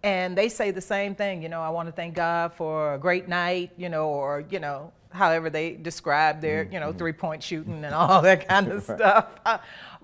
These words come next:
Speaker 1: but I d-, I don't see a problem with the gospel album that he did. My thing is the people who are making the judgment calls, have you even listened to it?
Speaker 2: Mm-hmm.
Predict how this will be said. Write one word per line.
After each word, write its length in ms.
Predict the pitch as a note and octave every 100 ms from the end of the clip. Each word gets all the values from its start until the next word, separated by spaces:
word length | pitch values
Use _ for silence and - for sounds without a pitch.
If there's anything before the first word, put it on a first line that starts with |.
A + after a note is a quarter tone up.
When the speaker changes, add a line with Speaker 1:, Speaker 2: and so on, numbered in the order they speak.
| G3
Speaker 1:
but 320 | B3 B3 A#3+ -
I 200 | A3+ C4
d-, 140 | A3 C4 -
I 180 | G#3 C4
don't 240 | C#4+ C4
see 260 | - B3+ A3+
a 60 | G3+
problem 760 | - - A#3+ A#3 G#3+ F#3+ F#3
with 300 | F3+ F3 E3 - _ _ _ _ _ _ D#3+
the 120 | C#3 F3
gospel 540 | F#3 F#3 F#3 F3+ E3+
album 380 | E3+ D#3 D#3+ D#3+
that 160 | D#3 D#3
he 100 | F3
did. 320 | D3 F3 D#3
My 280 | E3+ F#3+ C#4+
thing 440 | - A#3+ G#3 F#3+ -
is 600 | E3+ D#3 D3 C#3+ D#3 - _ _ _ _ _ _ _ _ _ _ - _ _ _ _ _ _ _ _ _
the 100 | E3+
people 340 | - D4+ D4+ C4+
who 120 | C4+
are 100 | G#3+
making 840 | F#3+ F#3+ G#3 G3 F3+ E3 D#3+ D#3+ - D3+
the 80 | D#3
judgment 480 | D3 F3 E3 D3+ C#3
calls, 380 | D#3 A#2 G#2+ -
have 240 | - F#3+
you 100 | F#3
even 360 | G3+ F#3 E3+ C#3+
listened 400 | E3 E3 B2 A2+
to 200 | C3 F#2
it? 80 | - G2+
Speaker 2:
Mm-hmm. 240 | F#2 F#2+